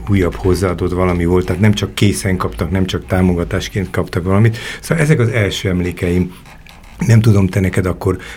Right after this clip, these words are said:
volt-e már kapcsolatod a Habitattal, de ehhez képest, ö, hogy alakult mostanra a, a szervezet, amelyik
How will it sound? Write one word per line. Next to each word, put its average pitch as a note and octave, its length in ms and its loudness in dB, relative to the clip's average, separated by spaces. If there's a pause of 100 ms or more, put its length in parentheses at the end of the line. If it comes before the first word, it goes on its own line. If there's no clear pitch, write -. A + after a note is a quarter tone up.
volt-e G#2+ 300 4
már F#2+ 180 0
kapcsolatod G2 500 -4
a F2 60 0
Habitattal, G2 560 -2
de G2+ 180 2 (240)
ehhez G2+ 300 0
képest, - 400 0 (380)
ö, G2+ 160 2
hogy G#2 260 4
alakult F2+ 440 -2
mostanra F2+ 720 -2
a, F#2 80 -4 (260)
a G2+ 80 -4
szervezet, F#2+ 500 0
amelyik F#2 320 0